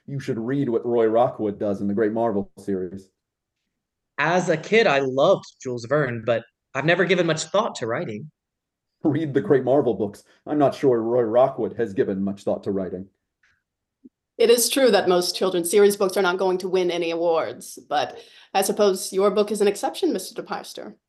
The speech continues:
Speaker 1: Oh, hardly. I'm no literary luminary. I'm just a journalist, really. Uh,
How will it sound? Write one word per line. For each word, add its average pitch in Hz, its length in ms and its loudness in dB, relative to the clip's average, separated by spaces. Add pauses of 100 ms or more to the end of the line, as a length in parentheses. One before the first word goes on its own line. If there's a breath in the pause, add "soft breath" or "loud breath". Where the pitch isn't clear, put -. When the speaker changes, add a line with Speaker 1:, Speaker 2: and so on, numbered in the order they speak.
(240)
Speaker 1:
Oh, 107 220 -6 (120)
hardly. 123 360 2 (680 soft breath)
I'm 139 200 -8 (120)
no 113 440 0
literary 104 560 -4
luminary. 104 720 -4 (840)
I'm 240 140 2
just 202 180 -2
a 147 40 0
journalist, 113 520 -2
really. 107 340 -2
Uh, 131 140 -6